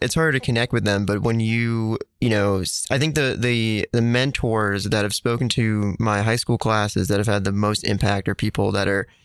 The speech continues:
either in college or kind of fresh out of college and are maybe in their first job, their second job. I think, uh, it's much easier to put myself in those people's shoes and say, "Wow, that could be me in five years." So definitely had some mentors,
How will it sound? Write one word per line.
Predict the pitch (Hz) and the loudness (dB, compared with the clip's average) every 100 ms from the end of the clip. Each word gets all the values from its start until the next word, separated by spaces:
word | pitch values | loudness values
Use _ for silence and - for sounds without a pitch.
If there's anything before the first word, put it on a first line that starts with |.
| _ | _
either | - 120 | 0 0
in | - 160 | 0 -2
college | 160 139 127 120 113 104 | 0 0 2 0 -2 -2
or | 101 101 104 _ | 0 0 -2 _
kind | - 107 | -2 -2
of | 104 | 0
fresh | 107 104 | 0 0
out | 110 110 | 2 0
of | 104 | 0
college | 107 101 98 101 | 0 2 0 0
and | 101 | 0
are | 95 90 92 | 2 2 2
maybe | 107 98 | 0 0
in | 104 | 0
their | 104 | 0
first | - 101 - | 0 -2 -2
job, | - 98 104 104 | -2 0 0 -2
their | 98 | -2
second | 101 101 101 98 | -2 -2 0 0
job. | 95 101 98 104 - _ _ - | 0 0 0 -2 -8 _ _ -4
I | 120 | -2
think, | 110 113 - - | 0 -2 -2 -2
uh, | 107 110 | 0 0
it's | - - | -2 -2
much | 120 - | -2 0
easier | 123 113 113 | 0 0 0
to | 104 | 0
put | - 110 | -2 0
myself | 104 - 101 - | 0 0 -2 0
in | 101 | 0
those | 98 107 | 2 0
people's | - 110 104 95 | -2 -2 -2 -2
shoes | - 123 120 104 98 - _ _ _ | -2 -2 0 0 -2 -6 _ _ _
and | - | -2
say, | 107 107 104 | 0 2 2
"Wow, | 101 123 | 2 0
that | 107 110 | 0 -2
could | 117 | -2
be | 95 | 0
me | 107 131 | 0 0
in | 135 | 0
five | 110 104 95 98 | 0 0 0 0
years." | 101 95 95 - _ _ _ _ _ _ | 0 0 -2 -6 _ _ _ _ _ _
So | - 101 98 101 - | -2 0 2 -2 -2
definitely | 120 127 135 | -2 0 0
had | 123 110 | 0 0
some | - | 0
mentors, | 104 104 - 101 101 101 - | 0 0 0 0 0 -2 -6